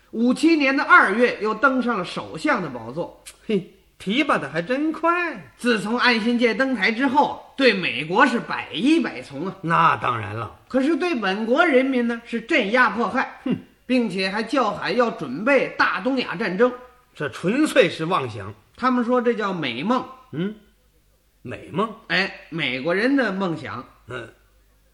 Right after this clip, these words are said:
Speaker 2: 谁的梦想也达不到目的。哼。
Speaker 1: 你看，他非法地武装了日本，复活了军国主义，在日本建立了二百五十个军事基地。
Speaker 2: 二百五十个？
Speaker 1: 呃，实际上是一千多个呀。
Speaker 2: 哦。
Speaker 1: 按照日本三十七万平方公里的国土来计算，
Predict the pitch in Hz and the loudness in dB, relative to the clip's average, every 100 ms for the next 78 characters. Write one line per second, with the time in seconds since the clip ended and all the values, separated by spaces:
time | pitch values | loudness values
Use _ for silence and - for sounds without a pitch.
0 | _ _ - 180 302 440 415 294 196 190 | _ _ -6 0 0 2 2 0 0 0
1 | 208 175 170 190 185 185 180 170 190 165 | 2 2 0 2 0 0 -2 -2 -4 -4
2 | 139 - 208 175 208 240 240 254 254 320 | -8 -10 -6 0 2 4 2 2 0 2
3 | 262 240 240 254 208 233 269 269 277 160 | 4 6 6 4 2 2 2 2 0 0
4 | 135 185 - - _ - 294 220 254 262 | -2 -4 -8 -20 _ -4 -2 2 4 4
5 | 311 294 269 240 156 226 247 - _ 262 | 2 0 2 0 0 -2 -4 -6 _ 0
6 | 269 320 277 185 202 214 302 247 233 214 | 2 2 0 -2 -2 0 2 2 0 0
7 | - 302 226 269 226 143 240 262 202 247 | 4 4 4 2 0 -2 -4 -4 -2 -2
8 | 196 185 233 202 - _ _ - 214 226 | -2 -6 -6 -6 -12 _ _ -2 2 2
9 | 208 107 170 208 - - _ 170 165 - | 2 -4 -6 -6 -6 -12 _ -8 -6 -2
10 | 233 302 277 233 214 196 233 262 - 320 | 0 2 2 2 -2 -4 -4 -4 -2 -2
11 | 330 190 151 156 120 87 - 135 135 120 | 0 -2 -4 -6 -8 -8 -14 -10 -8 -8
12 | 110 95 - 294 285 285 320 285 190 220 | -10 -4 2 4 6 6 4 0 -2 -4
13 | - 320 302 208 - 330 311 254 185 226 | 2 4 4 -2 -2 0 2 0 -2 -4
14 | 254 247 240 262 180 165 170 233 170 143 | 0 0 0 -2 -2 -4 -2 -4 -2 -6
15 | 165 190 175 196 160 | -6 -6 -6 -6 -10